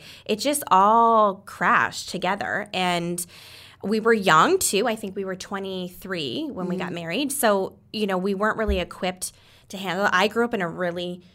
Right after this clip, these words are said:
Speaker 1: sheltered home. Like, my parents loved each other, and they're still married, and we never saw them really argue. And, I mean, I just had no idea, no idea.
Speaker 2: Mm-hmm.
Speaker 1: A-, and so then when things started kind of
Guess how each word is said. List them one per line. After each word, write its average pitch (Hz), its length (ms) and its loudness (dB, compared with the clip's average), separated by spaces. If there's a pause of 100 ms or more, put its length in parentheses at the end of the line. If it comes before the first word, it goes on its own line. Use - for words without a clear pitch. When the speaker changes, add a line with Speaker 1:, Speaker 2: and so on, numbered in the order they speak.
(100)
Speaker 1:
sheltered 180 680 -4
home. 180 420 -4
Like, 165 240 -4
my 165 140 -4
parents 165 520 -6 (460)
loved 311 200 0
each 285 200 -10
other, 247 300 -4
and 190 120 -4
they're 165 100 -6
still 247 280 -2
married, 220 400 0
and 185 80 -2
we 170 80 -4
never 180 280 -2
saw 202 240 -10
them 214 200 -8
really 208 240 -6
argue. 208 680 -2
And, 180 220 -2 (640)
I 190 160 0
mean, 196 180 0
I 196 200 0
just 247 160 -4
had 208 200 -4
no 175 800 0
idea, 165 500 -4
no 240 360 6
idea. 165 460 -2 (140)
Speaker 2:
Mm-hmm. 190 280 -6
Speaker 1:
A-, 202 260 -2
and 190 340 0 (140)
so 202 220 -2
then 185 180 0
when 185 160 -2
things 240 280 0
started 190 300 2
kind 180 260 -4
of 165 160 -2